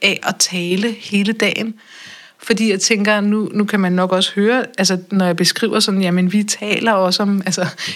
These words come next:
vi vender det, og vi vender det her, og vi vender det der, og vi taler om tingene." Og, altså, så hvis man ikke taler med borgerne, så taler man med sine kollegaer, eller med sin leder. Øhm, så, så der er meget, der er meget snak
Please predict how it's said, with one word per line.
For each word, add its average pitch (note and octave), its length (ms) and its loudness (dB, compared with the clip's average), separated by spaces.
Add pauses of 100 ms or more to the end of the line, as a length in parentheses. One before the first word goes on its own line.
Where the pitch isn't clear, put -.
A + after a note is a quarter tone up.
vi A3 180 4
vender G#3 300 4
det, A3+ 140 2
og G3 120 2
vi G3 120 2
vender G3 220 2
det A3 140 2
her, G#3 140 2
og G3 100 0
vi G3+ 120 2
vender F#3+ 220 2
det G3+ 180 0
der, G3+ 120 4
og F#3+ 60 2
vi G3 60 0
taler G3 340 2
om G#3 100 2
tingene." G3 400 -2
Og, F#3 80 2 (440)
altså, G3 220 0
så G3+ 120 0
hvis F#3 200 0
man G3+ 120 2
ikke A#3+ 140 0
taler G#3+ 300 0
med A3 140 2
borgerne, G3 480 2
så G#3+ 120 -4
taler G#3 280 0
man G#3 180 0
med F#3+ 140 2
sine G3+ 200 0
kollegaer, G3+ 540 0 (500)
eller F#3 220 2
med F3+ 120 2
sin F3 300 2
leder. G3+ 420 2 (540)
Øhm, F3 680 0 (800)
så, - 360 2 (120)
så - 180 2
der G3 220 2
er G3 160 2
meget, G#3 720 0
der G3 60 2
er G#3 160 2
meget G#3 600 0
snak G#3+ 380 0